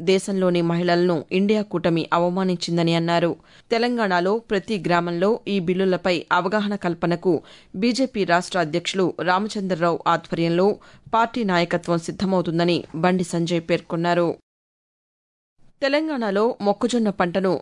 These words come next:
భారత జాతీయ వ్యవసాయ సహకార మార్కెటింగ్ సమాఖ్య నాఫెడ్ ద్వారా కొనుగోలు చేయాలని వ్యవసాయ శాఖ మంత్రి తుమ్మల నాగేశ్వరరావు కేంద్ర ప్రభుత్వాన్ని కోరారు. ఈ మేరకు కేంద్ర వ్యవసాయ రైతు సంక్షేమ శాఖ మంత్రి శివరాజ్ సింగ్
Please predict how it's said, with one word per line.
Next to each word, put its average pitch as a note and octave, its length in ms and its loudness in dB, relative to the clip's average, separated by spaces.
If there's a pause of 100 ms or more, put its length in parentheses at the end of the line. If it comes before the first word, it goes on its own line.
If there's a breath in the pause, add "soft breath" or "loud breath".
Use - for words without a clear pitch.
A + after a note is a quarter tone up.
(120)
భారత G3+ 340 -2
జాతీయ F#3 480 0
వ్యవసాయ F3 540 0
సహకార F#3+ 480 -2
మార్కెటింగ్ F3 480 -2
సమాఖ్య E3+ 680 -2
నాఫెడ్ F#3 500 0
ద్వారా E3 340 0
కొనుగోలు F3 420 -2
చేయాలని E3+ 500 0 (460 loud breath)
వ్యవసాయ A3+ 420 0
శాఖ F#3 300 -2
మంత్రి E3+ 380 2
తుమ్మల G3 340 0
నాగేశ్వరరావు E3+ 800 0
కేంద్ర G3+ 240 2
ప్రభుత్వాన్ని F3 560 0
కోరారు. E3+ 440 2 (560 loud breath)
ఈ B3 140 0
మేరకు A#3+ 480 0 (100)
కేంద్ర A3 300 2
వ్యవసాయ F3+ 600 0
రైతు F3+ 300 0
సంక్షేమ F#3 440 -2
శాఖ F3 300 -4
మంత్రి E3+ 440 0 (420 loud breath)
శివరాజ్ A#3 420 0
సింగ్ A3 260 -4